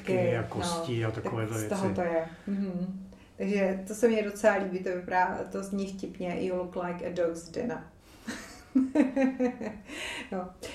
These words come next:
Speaker 2: Eh, když jsme ještě u těch rčení, tak, eh, poslední, ale to se moc nepoužívá, je to spíš takový jako vtipný, že by se to
Speaker 1: Knižní.
Speaker 2: knižní, řekněme. Eh, takže it's raining cats and dogs,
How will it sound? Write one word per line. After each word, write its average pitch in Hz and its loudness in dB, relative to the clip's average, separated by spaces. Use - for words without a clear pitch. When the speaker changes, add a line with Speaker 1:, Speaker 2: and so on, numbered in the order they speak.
Speaker 2:
Eh, 190 2
když 226 6
jsme 226 2
ještě 220 4
u 214 0
těch 233 8
rčení, 214 2
tak, 220 0
eh, 202 4
poslední, 226 4
ale 208 6
to 220 -4
se 247 2
moc 233 2
nepoužívá, 208 4
je 180 2
to 196 -4
spíš - -6
takový 196 -4
jako 185 0
vtipný, 208 -2
že 196 -2
by 196 -6
se 202 -4
to 208 -2
Speaker 1:
Knižní. 120 -2
Speaker 2:
knižní, 208 4
řekněme. 196 0
Eh, 202 0
takže 208 4
it's 226 2
raining 220 6
cats 196 2
and 202 2
dogs, 185 2